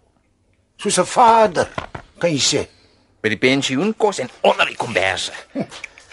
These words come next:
Speaker 1: Praat nie kombersstories met kinders.
Speaker 2: <laughs> Kombersstories? <laughs>
Speaker 1: Jy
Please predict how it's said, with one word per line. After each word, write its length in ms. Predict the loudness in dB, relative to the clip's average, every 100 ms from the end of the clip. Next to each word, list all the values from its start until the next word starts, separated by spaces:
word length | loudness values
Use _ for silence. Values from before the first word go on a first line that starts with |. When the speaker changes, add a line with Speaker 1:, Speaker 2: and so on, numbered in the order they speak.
| -18 -18 -18 -20 -18 -16 -16 -20 -16
Speaker 1:
Praat 240 | -2 -2 -2
nie 80 |
kombersstories 720 | -10 -12 -6 -6 -6 -8 -8 -6
met 160 | -8
kinders. 420 | 0 0 0 -10 -12 -18 -8 -6
Speaker 2:
<laughs> 80 | -6 -10 -6 -4 -2 -2 -4 -14 _
Kombersstories? 1120 | -6 -2 2 4 4 0 -4 -6 -14 -8 -8 -8 -10 -4
<laughs> 120 | -2 -2 -8 -20 -20 -20 -18 -16 -16 -12 -12 -14 _ _ _ _ _ _ _ _
Speaker 1:
Jy 60 | -6